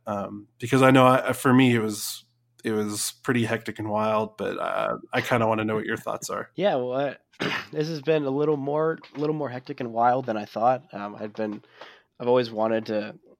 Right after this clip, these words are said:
Speaker 2: uh, being a beat writer is something I, I knew that I could do. Well, I thought that I could do until I was actually doing it. And now that I'm actually in it my first year, I, I know that I can do it. I like, it's, it's a grind. It definitely is a grind day to day, but, you know, I've been on,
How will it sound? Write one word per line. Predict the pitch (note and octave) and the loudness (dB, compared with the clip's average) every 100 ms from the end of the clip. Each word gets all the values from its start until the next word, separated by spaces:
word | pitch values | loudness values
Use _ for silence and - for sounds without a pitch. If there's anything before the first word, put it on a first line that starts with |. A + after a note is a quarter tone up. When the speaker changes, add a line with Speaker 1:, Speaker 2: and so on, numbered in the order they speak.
| C3 | -18
Speaker 2:
uh, | D#2+ - | -14 -2
being | B2+ A#2+ | 0 0
a | G#2 | -2
beat | A#2+ A#2 | -4 -2
writer | A2+ G#2+ G#2+ G#2 | -2 0 -2 -4
is | G2+ - | -8 -12
something | - G#2+ G#2 | -8 -6 -6
I, | G2+ G#2 G#2 - | -6 -6 -8 -10
I | A2+ | -6
knew | A2 A#2 A2+ | -4 -4 -2
that | A2+ | -2
I | G#2+ | -2
could | G#2+ G#2 G2+ | -4 -10 -8
do. | G#2+ G#2+ A2+ C3 | -6 -6 -8 -4
Well, | A#2 | -2
I | A2 | 0
thought | - A#2+ A#2+ | 0 -2 0
that | A#2 | -2
I | A2 | -4
could | B2 | -6
do | A#2+ B2 C3 | -4 -4 -4
until | A2+ A#2 A2 | -8 -4 -4
I | |
was | A2 G#2+ | -4 -6
actually | G#2+ - G#2 | -8 -10 -10
doing | G#2 A2 | -6 -6
it. | C3 C3 | -6 -6
And | A2 G#2 _ _ - | -10 -12 _ _ 0
now | C3 | 4
that | C3 | 6
I'm | B2 A#2+ | 4 2
actually | A#2 - G#2 | 0 -4 -4
in | A2 | -4
it | A2+ | -4
my | G2+ | -8
first | - G#2+ - | -8 -10 -8
year, | G#2 | -8
I, | G#2+ G#2+ - | -8 -10 -10
I | A2+ | -8
know | G#2+ G#2 G#2 | -4 -4 -4
that | G2+ | -6
I | G#2 | -10
can | G2+ | -12
do | G2+ G#2+ | -10 -10
it. | G#2 | -10
I | G#2+ | -8
like, | G#2+ G#2+ _ - _ _ _ _ - | -8 -8 _ -20 _ _ _ _ -10
it's, | B2+ - - | -10 -6 -4
it's | D#3 | -2
a | D3+ | -2
grind. | C#3+ C3 A2 G2+ - | 0 2 0 -4 -12
It | A#2+ | -6
definitely | B2 A#2 A#2+ | -6 -4 -4
is | A2 | -4
a | G#2+ | -6
grind | A2 G#2 G#2 | -8 -8 -6
day | G#2 G#2 | -6 -8
to | G2 | -8
day, | G#2+ G#2+ | -10 -10
but, | G2+ - G#2 - - | -10 -12 -14 -14 -18
you | G#2 | -12
know, | G#2 - | -12 -8
I've | G#2+ G#2 | -8 -6
been | A2+ G#2+ | -6 -4
on, | G#2+ G#2 G#2+ A2 | -4 -6 -10 -16